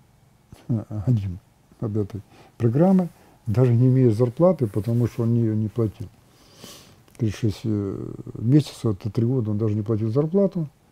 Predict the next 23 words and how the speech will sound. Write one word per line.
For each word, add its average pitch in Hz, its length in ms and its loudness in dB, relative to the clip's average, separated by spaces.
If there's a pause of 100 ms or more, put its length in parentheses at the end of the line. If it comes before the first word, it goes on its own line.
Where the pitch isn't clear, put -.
(340)
По 123 120 0
тысяче 127 280 2
долларов 117 420 0 (120)
в 117 100 -6
месяц 110 280 -2
мы 107 80 -6
тогда 104 260 -2
договорились. 101 540 -4 (2000)
И 143 420 10 (380)
всё 143 320 0
равно 156 180 8
я 135 100 10
работал, 139 500 6
что, 113 840 -2 (260)
ну, 139 180 2
и 117 120 6
были 120 200 6
определённые 117 400 2
обязательства, 135 580 2
но 117 140 0
потом, 123 340 0
когда 113 520 2
я 107 380 -2